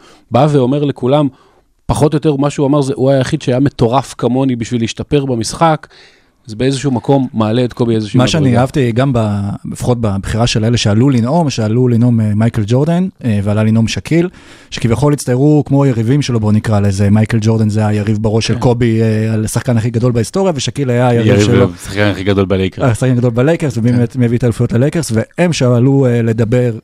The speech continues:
Speaker 2: על קובי ספציפית, זה מה שהיה מיוחד, שהראו שיש מעבר למה שיוצא החוצה, וגם דברים שהתקשורת לפעמים מציגה ומעצימה, שיש, אה, אה, חברויות מאחורה, ובנאום של ג'ורדן, מה שמאוד, כאילו, אהבתי, ואני חושב שזה היה המשפט הכי יפה שלו, אה, זה שהוא דיבר שקובי גרם לו לרצות להיות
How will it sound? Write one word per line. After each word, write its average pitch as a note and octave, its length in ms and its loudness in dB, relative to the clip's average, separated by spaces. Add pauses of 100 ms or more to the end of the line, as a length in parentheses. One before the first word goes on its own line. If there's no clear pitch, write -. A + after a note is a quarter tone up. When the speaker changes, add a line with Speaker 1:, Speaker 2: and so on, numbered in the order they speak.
(140)
Speaker 2:
על A2 120 -4
קובי B2+ 200 -2
ספציפית, C#3 560 -2
זה C3 220 2
מה B2+ 140 2
שהיה B2 180 0
מיוחד, A#2 400 0
שהראו B2 300 0
שיש C3+ 300 -2
מעבר C3 440 0
למה A#2+ 200 0
שיוצא A#2 280 -6
החוצה, A#2+ 380 -6
וגם A#2+ 260 -4
דברים A#2+ 280 0
שהתקשורת B2+ 560 0
לפעמים B2+ 220 0 (400)
מציגה B2 360 0
ומעצימה, B2+ 500 2
שיש, C3 260 -4
אה, B2 100 0 (100)
אה, B2 140 2
חברויות A2+ 380 0
מאחורה, E3 300 0
ובנאום A#2 640 -2
של B2+ 160 -4
ג'ורדן, C3+ 260 0
מה C#3 100 0
שמאוד, A#2+ 600 -2
כאילו, G#2+ 200 -4
אהבתי, B2 240 -2
ואני A2 120 0
חושב B2+ 140 -6
שזה A#2 220 -4
היה A#2+ 100 2
המשפט A#2 340 -2
הכי D3 160 -4
יפה F3 220 -2
שלו, B2+ 280 0 (580)
אה, G#2+ 160 2
זה G#2 100 0
שהוא A2+ 180 0
דיבר A#2+ 240 0
שקובי D3+ 640 -2
גרם B2+ 340 0
לו C3 120 2
לרצות A2+ 380 -2
להיות A2+ 240 -2